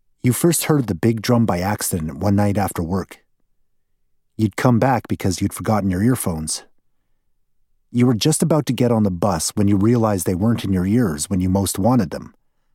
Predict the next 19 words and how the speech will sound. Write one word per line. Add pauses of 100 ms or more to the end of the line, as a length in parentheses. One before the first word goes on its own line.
for
that
long
ride
home
after
work. (1500)
The
drum
group
played
on
the
first
floor, (160)
in
the
community
center.